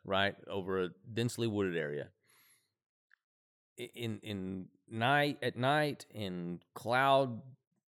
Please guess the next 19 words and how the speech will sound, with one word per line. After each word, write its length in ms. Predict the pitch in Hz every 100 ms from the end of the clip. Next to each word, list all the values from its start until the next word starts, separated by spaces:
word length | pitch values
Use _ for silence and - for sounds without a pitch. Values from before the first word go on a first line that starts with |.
| _ _ _ -
cloudy 440 | - 120 135 135
situations, 840 | - 135 127 120 127 - 127 117 - _ _ _ _ _ _ _ _ _ _ _ _ _ _ _ _ -
a-, 100 | 113 -
again, 320 | 117 123 85 104 - - - - - _ - -
th-, 100 | - _
if 140 | 113 -
he's 180 | 113
never 280 | 131 160 175
jumped 240 | 135 147 135
out 120 | 120
of 60 |
a 60 | 104
plane 340 | - 107 110
before, 580 | 90 - 92 90 90 85 - _ _ _ _
he's 320 | - 110 113 123
either 240 | 120 104
crazy 760 | - - 139 160 143 151 139 113
or 300 | 110 110 104
he's, 260 | 98 104 -